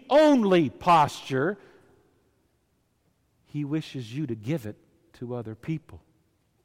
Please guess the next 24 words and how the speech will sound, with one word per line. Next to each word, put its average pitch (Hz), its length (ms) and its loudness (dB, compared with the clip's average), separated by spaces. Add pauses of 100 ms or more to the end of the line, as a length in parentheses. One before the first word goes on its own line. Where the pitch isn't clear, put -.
(1200)
Not 131 240 -2
lording 143 380 0
it 175 140 -2
over 127 280 0
them, 131 300 -6 (1040)
not 120 280 -8
controlling 143 640 0
them 143 180 -2
with 143 240 -6
it, 110 120 -12 (1400)
humbly 131 480 -4
giving 131 320 -4
it 131 80 -2
away, 123 480 -2 (1400)
just 127 300 -6
as 127 100 -6
He 143 140 -4
humbly 113 420 -6
gave 117 240 -4
it 120 80 -8
away 120 260 -4
from 131 200 -12
the 131 80 -10
cross 139 640 -6